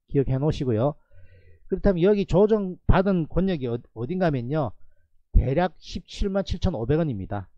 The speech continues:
그죠? 여기 꺼놓고 나중에 한번 볼게요. 한 칸 정도 더 가면 돼요.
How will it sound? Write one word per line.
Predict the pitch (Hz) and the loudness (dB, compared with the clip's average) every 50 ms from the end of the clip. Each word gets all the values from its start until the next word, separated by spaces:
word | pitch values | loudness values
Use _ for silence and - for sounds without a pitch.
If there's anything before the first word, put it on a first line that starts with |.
| - - - - - _ - - - - - - - - | -20 -20 -20 -20 -20 _ -20 -20 -18 -18 -18 -18 -18 -16
그죠? | - 110 127 147 165 - _ _ _ _ - | -10 -8 -6 -6 -8 -8 _ _ _ _ -10
여기 | 123 127 120 | -8 -8 -6
꺼놓고 | - 170 170 151 156 - - 135 | -4 -2 -2 -2 -2 -2 -4 -4
나중에 | 117 117 113 127 120 | -4 -4 -4 -4 -4
한번 | 107 - - | -6 -6 -10
볼게요. | 120 - - 160 156 123 107 110 139 147 - _ _ _ - - _ _ _ _ _ _ _ _ _ _ _ - _ - - - - - - - - - - _ _ _ _ _ _ _ _ - - - | -12 -6 -4 -2 -2 0 0 -2 -4 -4 -6 _ _ _ -20 -20 _ _ _ _ _ _ _ _ _ _ _ -20 _ -20 -20 -20 -20 -20 -20 -20 -20 -20 -20 _ _ _ _ _ _ _ _ -20 -20 -16
한 | - 147 147 - | -12 -10 -8 -4
칸 | 147 131 | -4 -4
정도 | 110 110 107 104 | -2 -4 -4 -2
더 | - - - | -2 -2 0
가면 | 110 117 98 82 | 0 0 0 0
돼요. | - - 85 | -2 -2 -2